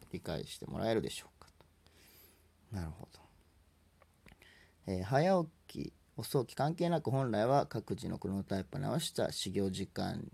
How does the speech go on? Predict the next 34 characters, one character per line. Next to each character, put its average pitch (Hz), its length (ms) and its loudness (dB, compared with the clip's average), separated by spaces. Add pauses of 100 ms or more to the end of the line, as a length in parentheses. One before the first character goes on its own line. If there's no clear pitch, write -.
(120)
に 156 160 2
で 104 140 0
き 101 180 -2
る 104 100 -2
と、 110 260 2
各 98 80 2
々 98 220 0
の 82 80 -6
パ - 120 -8
フ - 120 -6
ォ - 20 -2
ー 95 40 -2
マ 87 100 -2
ン - 20 -8
ス - 80 -2
が 151 100 2
最 90 220 -2
大 80 180 -4
化 - 100 -12
す - 140 -6
る 135 120 2
と 135 200 2
い 90 120 0
う 80 220 -4
こ - 160 -8 (120)
と 50 200 -6
で 85 240 -4
す。 - 260 -8 (800)
う 90 40 -4
ー - 20 -4
ん。 95 640 -2 (1600)
だ 117 80 -8
か 104 140 -2
ら、 85 240 -2